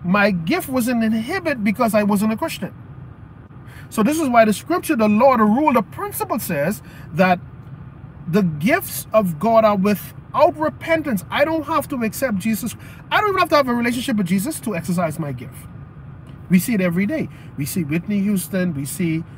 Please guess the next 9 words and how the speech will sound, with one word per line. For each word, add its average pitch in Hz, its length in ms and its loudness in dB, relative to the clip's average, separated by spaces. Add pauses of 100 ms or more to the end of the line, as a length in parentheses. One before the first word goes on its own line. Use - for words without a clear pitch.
(120)
Elvis 170 440 -2
Presley, 170 500 -2
we 135 160 -4
see 165 440 -2 (340)
all 196 240 2
of 160 140 -4
these 156 260 -2
secular 175 500 -6
pre-, 214 320 -6